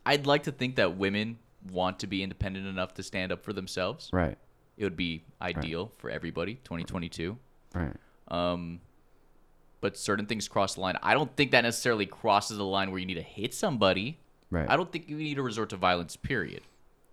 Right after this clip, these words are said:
Speaker 1: when it comes to something like that.
Speaker 2: I agree.
Speaker 1: Like, could you have just yelled out whatever you said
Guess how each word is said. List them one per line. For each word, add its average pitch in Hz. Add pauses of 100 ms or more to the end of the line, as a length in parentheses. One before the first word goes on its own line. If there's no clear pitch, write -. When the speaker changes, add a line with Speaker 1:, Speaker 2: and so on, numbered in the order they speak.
Speaker 1:
when 101
it 98
comes 92
to -
something 87
like 67
that. 50 (220)
Speaker 2:
I 80
agree. 76 (200)
Speaker 1:
Like, 98
could 113
you 107
have 95
just -
yelled 95
out 107
whatever 101
you 101
said 107